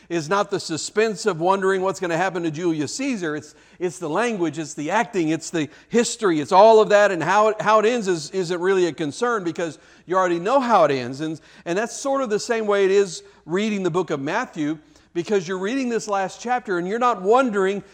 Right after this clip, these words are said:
if Jesus is gonna be raised from the dead because we already know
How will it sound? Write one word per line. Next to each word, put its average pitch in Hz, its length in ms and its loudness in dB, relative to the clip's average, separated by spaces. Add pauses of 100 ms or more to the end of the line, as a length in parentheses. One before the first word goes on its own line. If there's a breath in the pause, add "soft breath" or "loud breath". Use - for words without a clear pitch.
(120 loud breath)
if 170 160 0
Jesus 190 460 -2
is 185 120 -6
gonna 190 160 -2
be 185 140 -6
raised 196 380 -2
from 180 120 -8
the 165 100 -4
dead 220 360 -2
because 175 300 -6 (200)
we 180 160 -4
already 180 380 0
know 175 540 0